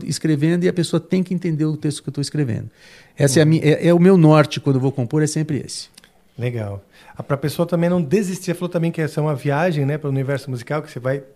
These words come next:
Speaker 2: fazer um mergulho pra dentro do me-, universo musical. E a estrutura e a coerência, né, desse entrelace de ideias é o que vai fazer com que a pessoa não desista dessa viagem. Porque ela pode
Speaker 1: Exatamente.
Speaker 2: falar assim, "Ah,
Speaker 1: Então ela se
Speaker 2: legal."
Speaker 1: distrai.
Speaker 2: Ela muda de estação, né?
Speaker 1: Exatamente,
Speaker 2: Entre
Speaker 1: ela se
Speaker 2: aspas.
Speaker 1: distrai.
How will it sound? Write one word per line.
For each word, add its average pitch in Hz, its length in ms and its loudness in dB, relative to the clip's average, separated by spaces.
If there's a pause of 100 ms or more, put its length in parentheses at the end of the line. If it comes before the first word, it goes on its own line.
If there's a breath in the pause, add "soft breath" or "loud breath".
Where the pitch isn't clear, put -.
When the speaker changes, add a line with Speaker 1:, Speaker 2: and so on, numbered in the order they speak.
(160)
Speaker 2:
fazer 127 180 -8
um 135 60 -4
mergulho 143 480 -4
pra 139 160 -8
dentro 135 240 -8
do 139 80 -8
me-, 139 80 -8
universo 131 400 -4
musical. 139 440 -2 (680 loud breath)
E 151 80 4
a - 20 6
estrutura 170 480 0
e 170 160 2
a 151 60 -2
coerência, 143 920 0
né, 127 140 0
desse 120 240 -8
entrelace 120 640 -4
de 117 80 -8
ideias 143 400 -6
é 170 40 -2
o 165 80 -2
que 165 140 -10
vai 160 140 -4
fazer 160 180 -8
com 160 140 -8
que 165 80 -6
a - 20 -4
pessoa 160 240 -6
não 160 160 0
desista 175 720 -4
dessa 220 260 -6
viagem. 202 360 -2 (100)
Porque 185 100 2
ela 147 80 8
pode 202 200 4
Speaker 1:
Exatamente. 175 240 2
Speaker 2:
falar 220 160 0
assim, 117 160 -6
"Ah, 113 100 -16
Speaker 1:
Então - 120 -2
ela 226 100 4
se 226 60 0
Speaker 2:
legal." 196 160 2
Speaker 1:
distrai. 196 360 4 (220)
Speaker 2:
Ela 175 200 -2
muda 170 220 -4
de 160 80 -6
estação, 156 540 -6
né? 143 160 -6 (120)
Speaker 1:
Exatamente, 127 840 -2
Speaker 2:
Entre 139 100 0
Speaker 1:
ela 156 100 4
se 156 120 2
Speaker 2:
aspas. 165 40 -4
Speaker 1:
distrai. 156 380 -2